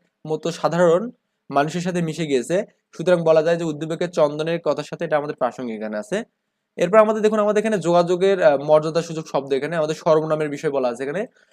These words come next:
তো সর্বনাম, সর্বনাম কাকে বলে এখানে, আমরা এই বিষয়গুলো একটু দেখবো এখানে, ওকে? একটা এখানে কোশ্চেন নিয়েছি এখানে।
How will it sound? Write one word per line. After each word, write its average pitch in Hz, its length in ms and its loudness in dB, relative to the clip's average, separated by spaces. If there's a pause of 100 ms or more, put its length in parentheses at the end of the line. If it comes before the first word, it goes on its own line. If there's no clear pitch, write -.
(180)
তো 156 100 -2
সর্বনাম, 165 420 2
সর্বনাম 175 540 0
কাকে 175 260 2
বলে 170 220 2
এখানে, 170 200 -2
আমরা 151 200 0
এই 147 60 2
বিষয়গুলো 147 340 -4
একটু 147 140 -16
দেখবো 120 260 -4
এখানে, 113 200 -8
ওকে? 131 140 -6
একটা 123 220 -4
এখানে 135 160 -8
কোশ্চেন 139 340 -10
নিয়েছি 127 260 -8
এখানে। 147 260 -8